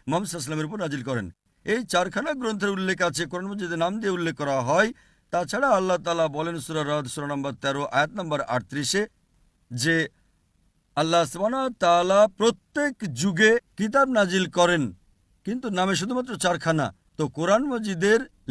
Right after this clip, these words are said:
লেখক হলেন আল্লাহ। আর এ বিষয়ে আমি আলোচনা করেছি প্রথম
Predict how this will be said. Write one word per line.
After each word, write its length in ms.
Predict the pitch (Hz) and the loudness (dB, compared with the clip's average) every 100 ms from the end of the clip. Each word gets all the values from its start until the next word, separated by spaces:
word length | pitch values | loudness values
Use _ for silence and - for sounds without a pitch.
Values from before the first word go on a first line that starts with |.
| 151 | 0
লেখক 440 | 170 - 196 240 - _ 139 | 0 0 2 2 0 _ -4
হলেন 200 | 151 147 143 | -2 0 2
আল্লাহ। 280 | 156 151 117 - _ _ | 4 4 2 -2 _ _
আর 180 | - 180 - 196 | -2 -2 0 0
এ 20 | 233 | 0
বিষয়ে 360 | 269 - 254 285 | 0 0 2 4
আমি 100 | 226 214 | 4 2
আলোচনা 240 | 180 190 165 | 2 -4 -2
করেছি 300 | 185 160 160 - _ _ _ _ | -2 -2 -2 -4 _ _ _ _
প্রথম 320 | 190 190 190 | -8 -2 0